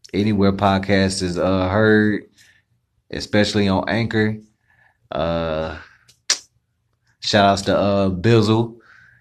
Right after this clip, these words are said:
and, uh, Mir that's sitting at the podcast and the table read.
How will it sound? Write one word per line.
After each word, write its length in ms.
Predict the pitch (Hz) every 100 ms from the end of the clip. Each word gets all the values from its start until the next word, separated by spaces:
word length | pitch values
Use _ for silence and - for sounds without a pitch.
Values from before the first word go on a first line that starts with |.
| _
and, 320 | - 90 92 92
uh, 260 | 92 92
Mir 580 | 87 107 113 117 113 113 - _ -
that's 180 | 90
sitting 300 | - 107 92
at 140 | 98 98
the 60 |
podcast 680 | - 104 101 98 107 104 101
and 160 | 107 107
the 60 | 110
table 340 | 120 104 101
read. 500 | 98 101 98 101